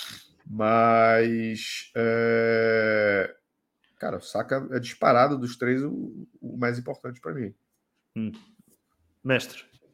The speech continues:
Speaker 2: entre Saka e Saliba, que os dois terminam o contrato em dois mil e vinte e quatro, mantém, concordas com o Mateus? O Saka continua a ser,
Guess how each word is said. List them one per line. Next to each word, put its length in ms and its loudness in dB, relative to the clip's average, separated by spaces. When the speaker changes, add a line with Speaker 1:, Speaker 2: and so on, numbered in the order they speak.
Speaker 2:
entre 200 -6
Saka 360 2
e 20 -4
Saliba, 580 6
que 160 -4
os 160 4
dois 200 8
terminam 340 4
o 40 6
contrato 360 6
em 80 4
dois 160 4
mil 160 4
e 40 6
vinte 180 0
e 60 2
quatro, 360 2
mantém, 680 4
concordas 460 6
com 360 6
o 120 2
Mateus? 440 2
O 80 -6
Saka 400 2
continua 400 2
a 20 6
ser, 320 4